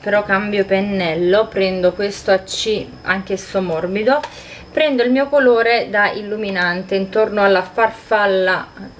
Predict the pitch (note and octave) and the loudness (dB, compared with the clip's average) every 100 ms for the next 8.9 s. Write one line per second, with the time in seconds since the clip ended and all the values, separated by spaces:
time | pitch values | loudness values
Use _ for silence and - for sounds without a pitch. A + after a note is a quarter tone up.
0 | - - - - F#3+ F#3+ F#3+ - - - | -20 -20 -20 -4 -2 0 0 -2 -14 -20
1 | - F#3 F#3+ F#3 F#3 F3+ F3+ F3 E3+ E3+ | -10 2 4 4 0 0 0 0 -4 -8
2 | E3 D3+ D#3 F#3+ F#3+ F3+ F3 D#3 F3 A#3+ | -10 -10 -2 0 0 0 0 0 -4 -2
3 | E4 E4+ - - - - - - - - | -2 -6 -20 -20 -20 -20 -20 -20 -18 0
4 | B3 B3 G3 E3 F#3+ A3+ - - - E4 | 2 2 0 -2 -2 -4 -4 -12 -6 2
5 | E4+ C4 A3 A3 G3+ G3+ G3 F#3+ F#3 E3 | 4 2 0 -2 -4 -4 -4 -2 -4 -4
6 | D#3+ E3+ A3 C#4 D#4+ G#3 G#3+ - - A3 | -6 -6 -4 -2 -2 -2 -4 -4 -2 0
7 | G3+ G3+ G3 G3 G3 G3 F#3+ F#3 F#3 F#3 | 0 0 0 -2 -2 -2 0 0 -2 -4
8 | F3+ F3 - - F#3 E3 E3+ E3+ E3+ | -4 -6 -12 -8 -2 0 0 -2 -6